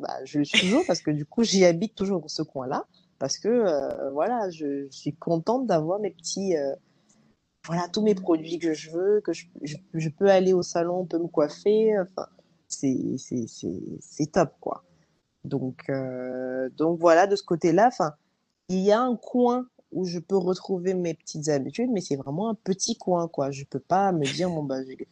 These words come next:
Speaker 1: je quitte cet endroit-là et je vais peut-être, par exemple, dans le nord, je vais le retrouver. » Non, non, non, il y a vraiment qu'un petit coin,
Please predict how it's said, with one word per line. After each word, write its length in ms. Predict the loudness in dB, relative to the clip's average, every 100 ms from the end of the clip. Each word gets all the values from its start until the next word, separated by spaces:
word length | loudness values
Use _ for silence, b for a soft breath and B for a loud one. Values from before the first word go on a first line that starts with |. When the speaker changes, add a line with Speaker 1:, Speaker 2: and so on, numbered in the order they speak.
| b b
Speaker 1:
je 100 | -4
quitte 220 | 0 2 2
cet 220 | 2 2
endroit-là 580 | 2 2 2 4 2 2
et 60 | 0
je 140 | -4
vais 200 | -4 -4
peut-être, 260 | -2 -4 -4
par 140 | -6 -4
exemple, 240 | 0 0
dans 100 | 2
le 120 | 0
nord, 260 | 0 -2 -2
je 60 | -2
vais 60 |
le 80 | -2
retrouver. » 340 | -2 -2 -2 0
Non, 100 | 0
non, 100 | -2
non, 180 | -2 -6
il 100 | -8
y 60 | -10
a 60 |
vraiment 300 | -10 -6 -4 -2
qu'un 280 | 2 2 2
petit 300 | -2 -6 -8
coin, 400 | -6 -2 -2